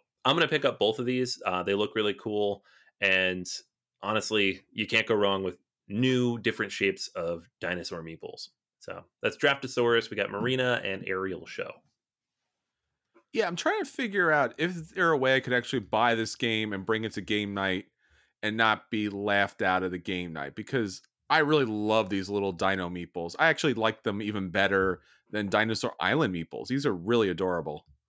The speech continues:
Speaker 1: Yeah, no, they're great. I, I mean, I don't see it as a kid's game necessarily. It just happens to be light enough that it's good for kids. It's like a Spiel des Jahres weight game. So
Speaker 2: Okay.
Speaker 1: it'd be a good filler. It takes, like, twenty minutes.
Speaker 2: Okay. Very cool. Yeah, dinosaurs, man.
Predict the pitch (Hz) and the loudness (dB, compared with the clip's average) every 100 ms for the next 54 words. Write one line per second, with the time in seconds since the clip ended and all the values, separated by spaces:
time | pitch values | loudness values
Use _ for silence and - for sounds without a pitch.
0 | _ 131 131 120 - 120 123 120 123 127 | _ -6 -2 -4 -6 -4 0 0 2 2
1 | 117 - _ - - - _ - 165 170 | 2 0 _ -20 -20 -20 _ -2 -2 0
2 | 208 185 - _ _ _ _ - 180 240 | -2 -4 -10 _ _ _ _ 0 2 2
3 | - - 147 110 98 - 165 110 98 90 | 0 0 2 2 -2 -4 -4 0 0 0
4 | 90 - 87 110 110 90 104 104 127 120 | -4 -8 -2 2 4 2 0 0 0 2
5 | 110 107 95 95 92 92 98 92 85 82 | 0 0 -6 -6 -4 -2 -2 -4 -8 -8
6 | 85 - 98 - 90 123 92 - 156 160 | -10 -4 -4 -4 -4 -2 -2 -2 0 0
7 | - 139 120 107 110 95 87 82 - 87 | -2 0 0 2 0 0 -2 -8 -8 -10
8 | 73 _ _ _ _ - 85 107 107 98 | -10 _ _ _ _ -6 -2 0 0 0
9 | 85 80 _ _ - 127 139 135 127 - | -4 -4 _ _ -4 0 2 0 -2 -2
10 | 92 90 - - - - 90 92 82 80 | -2 -4 -8 -14 -12 -12 -12 -12 -12 -14
11 | 80 - - _ _ _ _ _ - 330 | -16 -20 -20 _ _ _ _ _ -20 -6
12 | 180 151 175 _ _ _ _ _ 220 175 | 0 0 -2 _ _ _ _ _ -4 -2
13 | - 92 80 - 208 208 123 165 240 131 | 0 -2 -2 -4 2 2 4 2 2 0
14 | 92 120 220 | -2 -4 -4